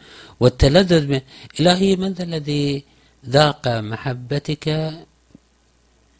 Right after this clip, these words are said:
ذاق محبتك فرام منك بدلا،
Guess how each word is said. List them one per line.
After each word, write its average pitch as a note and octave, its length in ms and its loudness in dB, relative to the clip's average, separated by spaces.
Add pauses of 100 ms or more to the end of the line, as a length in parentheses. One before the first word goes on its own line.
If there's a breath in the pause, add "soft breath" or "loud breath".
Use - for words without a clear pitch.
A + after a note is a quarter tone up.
(440)
ذاق A#2+ 420 0 (140)
محبتك B2 720 -4
فرام D3 480 0
منك D3 420 0
بدلا، C#3 600 2